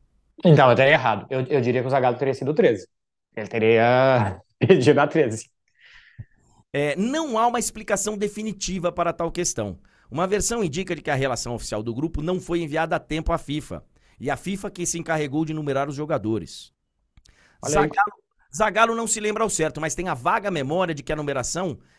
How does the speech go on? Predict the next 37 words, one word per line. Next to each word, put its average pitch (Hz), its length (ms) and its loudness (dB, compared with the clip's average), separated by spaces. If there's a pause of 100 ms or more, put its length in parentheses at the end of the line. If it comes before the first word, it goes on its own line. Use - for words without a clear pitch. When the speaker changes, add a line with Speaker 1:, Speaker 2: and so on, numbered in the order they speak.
(100)
Speaker 2:
era 143 160 -2
pela 165 200 0
ordem 170 320 2
das 160 300 -2
malas 185 540 -2
enumeradas 175 600 0
na 185 120 -4
viagem. 127 680 -2 (1400)
Speaker 1:
<laughs> - 380 0
Não 120 80 4
é - 20 2
possível. 107 500 2 (460)
Speaker 2:
É, 147 140 -8
porque 165 220 2
Speaker 1:
Não, 180 80 8
Speaker 2:
ele 147 80 8
Speaker 1:
a, 170 40 6
Speaker 2:
tá 170 60 8
Speaker 1:
a 180 240 8
ordem 185 120 6
alfabética 175 440 0
já 170 140 0
não 175 140 -2
é, 127 140 -2
né? 139 140 -4
Porque, 139 220 -10
assim, 123 200 -6
a 120 60 0
ordem 123 140 4
alfabética 127 420 0
aí 131 60 -10
já 139 120 -4
foi 139 220 -2
pro 156 500 8
espaço. - 460 0 (480)
Speaker 2:
É, 208 220 -2
então. 120 480 -4